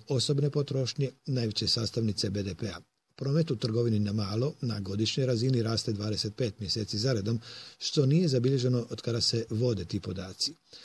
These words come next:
Pritom je u trećem tromjesečju maloprodaja porasla oko četiri cijela sedam posto u odnosu na isto razdoblje prošle godine.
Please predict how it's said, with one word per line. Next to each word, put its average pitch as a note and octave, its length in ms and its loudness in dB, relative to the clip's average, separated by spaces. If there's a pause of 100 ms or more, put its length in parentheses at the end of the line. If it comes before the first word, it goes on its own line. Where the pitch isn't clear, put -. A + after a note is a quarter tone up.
(140)
Pritom C#3 300 4
je G2 100 4
u E2 60 -6
trećem A#2 400 2
tromjesečju B2 640 0
maloprodaja A#2 600 0
porasla A2+ 440 -2 (120)
oko - 280 -12 (120)
četiri A#2+ 260 -4
cijela G#2+ 260 -2
sedam A#2 260 2
posto G#2 380 -2
u A2 100 0
odnosu A2 340 -2
na G#2 100 -2
isto G2 280 -2
razdoblje F2+ 420 -8
prošle - 300 -14
godine. F2 400 -10